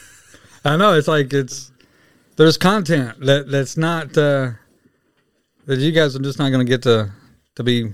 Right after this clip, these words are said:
Speaker 2: part of,
Speaker 1: It's
Speaker 2: so.
Speaker 1: almost like we're insane. <laughs>
Speaker 2: Yeah, it's like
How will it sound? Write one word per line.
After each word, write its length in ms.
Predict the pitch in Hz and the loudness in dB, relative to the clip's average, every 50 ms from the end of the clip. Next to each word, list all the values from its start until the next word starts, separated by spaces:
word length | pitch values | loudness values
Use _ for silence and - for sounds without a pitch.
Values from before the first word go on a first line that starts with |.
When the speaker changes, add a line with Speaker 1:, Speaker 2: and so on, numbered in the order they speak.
| - _ _ _ | -12 _ _ _
Speaker 2:
part 220 | _ - 110 101 92 | _ -4 -4 -2 -4
of, 180 | 92 90 - - - | -6 -8 -10 -10 -10
Speaker 1:
It's 120 | 175 - - | -8 -6 -6
Speaker 2:
so. 60 | 208 | -6
Speaker 1:
almost 260 | 220 214 180 - - | -6 -6 -6 -6 -6
like 180 | 156 156 - 147 | -8 -8 -6 -6
we're 140 | 139 131 | -6 -6
insane. 720 | 123 127 120 - - - 202 226 233 180 104 87 90 98 - _ _ 135 - - | -6 -6 -10 -10 -10 -10 -10 -10 -12 -14 -14 -16 -18 -20 -20 _ _ -20 -20 -20
<laughs> 260 | - _ _ - 101 135 135 - | -20 _ _ -10 -8 -8 -4 -2
Speaker 2:
Yeah, 200 | - 170 - 156 - | -2 0 0 -2 -4
it's 240 | 156 - 180 - 190 | -8 -10 -10 -10 -10
like 140 | - - | -8 -8